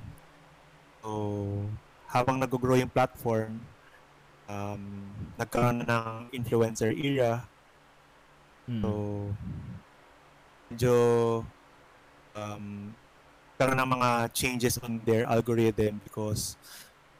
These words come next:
Speaker 1: um, because of those changes, because of the people capitalizing on, uh, on that, on that kind of market. Um, because before,
Speaker 2: Mm.
Speaker 1: wala naman talaga ang mga influencers eh.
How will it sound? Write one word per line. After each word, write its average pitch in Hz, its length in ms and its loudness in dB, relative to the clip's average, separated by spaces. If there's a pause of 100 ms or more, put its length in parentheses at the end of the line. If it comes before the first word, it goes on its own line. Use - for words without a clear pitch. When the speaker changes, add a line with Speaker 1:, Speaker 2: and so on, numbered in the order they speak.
Speaker 1:
um, 101 400 -14 (1120)
because 117 160 2
of 127 240 0
those 123 320 2
changes, 107 640 -2
because 113 320 -4
of 113 240 0 (480)
the 123 80 4
people 120 480 4 (720)
capitalizing 117 960 0
on, 104 580 -10 (960)
uh, 104 480 -4
on 113 140 -2
that, 117 260 6
on 123 120 -6
that 113 200 2
kind 113 240 -2
of 120 140 4
market. 104 420 -2 (960)
Um, 104 140 -4
because 120 480 0
before, 123 340 -2
Speaker 2:
Mm. 127 60 -2
Speaker 1:
wala 113 160 2
naman 113 240 -4
talaga 113 260 2
ang 110 140 -4
mga 113 180 -4
influencers 113 720 -4
eh. 104 220 -4